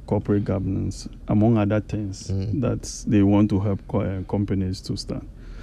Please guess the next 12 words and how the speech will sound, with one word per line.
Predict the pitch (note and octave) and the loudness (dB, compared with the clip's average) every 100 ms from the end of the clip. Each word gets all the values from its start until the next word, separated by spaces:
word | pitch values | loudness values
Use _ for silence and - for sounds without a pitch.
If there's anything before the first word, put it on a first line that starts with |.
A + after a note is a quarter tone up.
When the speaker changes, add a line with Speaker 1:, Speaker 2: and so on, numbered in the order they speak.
| - - - | -14 -2 4
Speaker 1:
Now, | D3+ | 6
my | D3+ | 8
discussion | D3+ C#3+ - A#3+ A3 A#3 | 6 4 0 0 4 6
here, | F#3 C#3 | 6 6
and | C#3+ | 6
I'm | C#3 | 6
happy | D#3 F#3 G3+ | 4 2 2
you | D#3 | 4
mentioned, | A#2+ B2 B2+ - A#2+ - D#3 | 6 6 4 4 2 2 -2
um, | G2 F#2+ G2+ | -2 -2 0
this | A2 A2 | 0 0
thing, | - F#2 D#2+ | -2 -2 -4